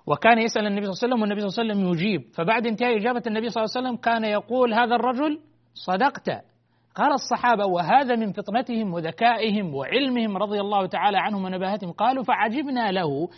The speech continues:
يسأله ويصدقه". يعني في الأصل أن السائل كيف يحكم بصحة الجواب وهو جاهل؟ هو يتلقى، هو يتلقى، لكن لما كان لديه العلم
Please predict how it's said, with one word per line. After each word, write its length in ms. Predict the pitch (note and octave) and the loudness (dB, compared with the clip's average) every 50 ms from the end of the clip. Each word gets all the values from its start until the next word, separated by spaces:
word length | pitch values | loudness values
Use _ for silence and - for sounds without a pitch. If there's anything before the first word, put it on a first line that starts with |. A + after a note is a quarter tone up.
| - - - - | -20 -14 -2 0
يسأله 480 | F3+ G3+ G3 - - B3+ C#4+ C4 C#4 | 0 0 0 0 2 2 4 4 4
ويصدقه". 920 | C#4 C4+ D4 C#4 C#4 D#4+ D#4 C#4+ - D#4+ D4+ C4 A#3+ C#4+ B3 - A#3 G#3+ - _ _ _ _ _ _ _ _ _ _ _ _ _ _ _ _ | 2 2 4 4 2 2 2 0 -2 -2 -2 -2 -4 -6 -4 -4 -6 -6 -8 _ _ _ _ _ _ _ _ _ _ _ _ _ _ _ _
يعني 200 | - - C3 B2+ | -18 -14 -14 -8
في 60 | - F3+ | -6 -4
الأصل 340 | F#3 G3 C4+ C4+ - C#4+ | -2 0 0 0 0 0
أن 140 | C4 B3 A3 | 0 0 0
السائل 640 | G#3+ G#3+ - - - B3 A#3 F#3+ D#3+ - F#3 F#3 - _ _ _ _ _ _ _ _ _ _ - | -2 -4 -2 2 4 4 4 4 2 -2 -4 -4 -6 _ _ _ _ _ _ _ _ _ _ -2
كيف 240 | - D#4+ F#4 C#4+ C4+ | 2 4 4 6 6
يحكم 500 | C4+ D4 D#4 - - - C#4 B3 A3 F3+ | 4 4 2 0 -2 -2 0 0 0 0
بصحة 680 | G3 F#3+ F#3 F#3 F#3+ - - C#4+ C4+ - - A#3+ A#3 - | 0 -2 -2 -4 -4 -4 -4 -4 -4 -2 0 0 0 0
الجواب 360 | A3 F3+ E3 G3+ A#3 C4 G#3+ | 0 0 2 2 4 4 4
وهو 180 | A3+ G#3+ G#3+ G3 | 2 2 2 2
جاهل؟ 420 | E3 D3+ G#3+ A#3 G3+ C#3+ A2 - _ _ _ _ _ _ _ _ _ - - | 2 2 2 2 2 0 -6 -12 _ _ _ _ _ _ _ _ _ -10 -4
هو 160 | C4 D#4 D4+ D#4 | 0 2 4 4
يتلقى، 640 | E4+ D4+ C#4+ - D#4+ E4+ E4+ D#4+ - - - - - _ _ _ _ _ _ _ _ _ - | 4 2 2 4 4 4 4 2 0 -6 -14 -14 -14 _ _ _ _ _ _ _ _ _ -6
هو 180 | C3 E3 G#3+ | -4 0 0
يتلقى، 580 | A#3+ C4+ C#4 - D#4 D#4+ D#4+ - - - - - _ _ _ _ _ _ _ _ _ _ _ _ _ - | 2 0 0 2 2 2 2 0 -2 -8 -20 -20 _ _ _ _ _ _ _ _ _ _ _ _ _ -8
لكن 240 | C#3+ D3+ - E3+ | -8 -6 -4 -2
لما 280 | D#3+ F#3 A3+ A3+ G#3+ G3 | -2 0 0 0 0 -2
كان 260 | F3+ - G#3 G3 F#3 | -2 -2 -2 0 0
لديه 420 | E3+ D#3 D3 C#3 E3+ F#3 E3+ D3+ C#3 | -2 -2 -2 -2 -2 -2 -2 -2 -4
العلم 340 | B2+ A#2+ B2+ D#3 F#3 A3+ | -4 -4 -4 -6 -6 -6